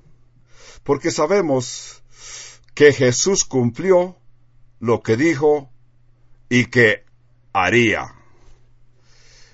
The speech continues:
Por eso tenemos esperanza, porque el Señor resucitó. Padre Santo, sabemos que Jesús conquistó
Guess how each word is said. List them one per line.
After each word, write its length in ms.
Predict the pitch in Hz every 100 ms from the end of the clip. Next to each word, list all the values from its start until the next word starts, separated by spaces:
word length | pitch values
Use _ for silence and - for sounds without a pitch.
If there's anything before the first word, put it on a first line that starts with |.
| - - - - - - - -
Por 260 | - 113 135
eso 500 | 165 - 156 139 135 _ - - -
tenemos 680 | 110 113 127 123 120 - -
esperanza, 840 | 101 95 - 90 127 185 175 180 175 - - - _ - - -
porque 300 | - 101 -
el 60 | 98
Señor 460 | 92 95 113 117 -
resucitó. 1000 | 101 92 90 - 85 90 85 - 101 73 - - - - - - - - - - - - - - - - - -
Padre 320 | 147 170 147
Santo, 420 | - 101 92 98
sabemos 380 | 104 104 123 120
que 160 | 107
Jesús 320 | 95 92 123 -
conquistó 880 | 104 92 95 90 - 151 170 165